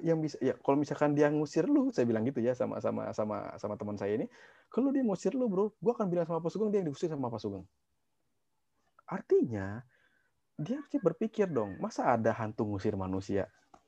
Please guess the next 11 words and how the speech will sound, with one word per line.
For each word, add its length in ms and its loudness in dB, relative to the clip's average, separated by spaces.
Bisa 320 0
begitu 380 2
amat 260 -2
ya? 160 -6
Emang 140 -2
itu 140 -4
tempat 280 -4
punya 160 -6
dia? 200 -2
Ya 160 0
nggak? 120 -6